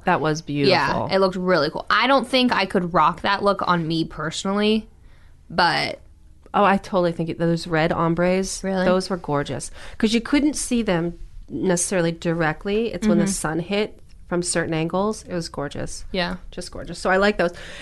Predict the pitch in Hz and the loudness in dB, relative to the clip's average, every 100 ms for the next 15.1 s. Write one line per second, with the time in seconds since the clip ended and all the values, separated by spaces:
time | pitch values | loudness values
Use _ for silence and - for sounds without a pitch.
0 | 254 233 247 262 370 359 285 254 214 202 | 0 4 6 6 4 4 6 6 6 4
1 | 190 202 - 214 208 208 190 190 190 185 | 4 0 4 4 4 2 4 4 2 0
2 | - - 190 196 180 180 185 180 - 175 | -2 -2 2 4 6 6 4 4 2 2
3 | - 202 190 180 - 170 170 - 160 165 | 2 4 4 4 4 2 2 0 2 4
4 | 175 170 131 - - - - 202 196 190 | 6 6 2 0 -4 -6 -2 0 -2 -6
5 | - - - - 175 165 175 175 170 170 | -12 -16 -6 0 4 4 4 4 4 2
6 | 175 160 160 - 160 160 160 156 160 151 | 0 2 0 0 0 0 -2 -2 0 0
7 | 156 160 - 170 160 165 165 147 151 151 | 0 -2 -4 -6 -4 -2 -2 -2 0 0
8 | 151 165 160 156 151 151 151 - - - | 0 0 -2 -4 -6 -6 -6 -10 -18 -16
9 | - - - 165 170 156 175 - 165 - | -12 -6 0 2 2 2 -2 -2 -2 0
10 | 147 170 165 165 160 - - - - - | -2 0 0 0 -2 -10 -14 -16 -16 -14
11 | - - - 180 170 165 156 - 175 185 | -12 -8 0 4 4 4 0 0 2 4
12 | 190 190 190 185 220 208 160 196 214 - | 4 4 4 4 4 4 2 0 0 2
13 | 165 - 160 156 - - 175 165 175 175 | 4 2 2 0 0 2 4 4 2 2
14 | 175 180 180 180 185 175 175 170 165 190 | 4 4 2 0 2 4 6 4 2 0
15 | 180 | -2